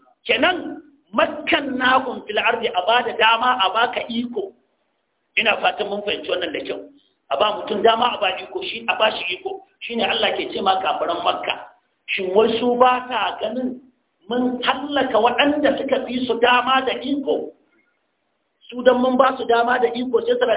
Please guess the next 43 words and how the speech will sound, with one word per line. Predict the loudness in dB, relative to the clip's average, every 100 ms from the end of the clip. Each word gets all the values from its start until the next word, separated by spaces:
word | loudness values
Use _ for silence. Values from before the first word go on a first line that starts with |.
| 0
kangarewa | -2 0 2 4 4
ba | 2
za | 0
su | 0
bi | -2
ma'aikin | -2 -2 -4 -2
Allah | 0 2 2
ba? | 0 -6 -20 _ _ _ _
Ba | 0
za | 4 2 0
su | -2
bi |
Annabi | 0 0 -2 -2
sallallahu | -2 0 0 2 2 2 0
alaihi | 0 2 2
wa | 4 4
alihi | 4 2
wasallam | -4 -4 -4 -6
su | -6
yi |
masa | -8 -4
da'a | 0 2 2 0
ba? | -4 -10 _ _ _ _ _ _ -8
Mun | 2
gane | 4 4 0
ko? | 2 2 0 -8
Shine | -4 0 2
Allah | 2 2 0
ya | 2
ce, | 2 4
"Alam | 4 4 0
yarau | 2 2 4 2 2
kam | -2 0
ahlakna | 0 -2 -2 -4 -2 2 2 2
min | -4 -4
qablihim | -4 -2 -2 -2 -6 -6
min | -8 -6
qarnin?" | -2 -2 2 2 2 0 -8 -12 -14 -18 -20 _ _ -12
Shin | -8
su | -6 4
yanzu | 4 6 4
kafiran | 4 2 0 2 2
Makka | 2 0 2 -2 -2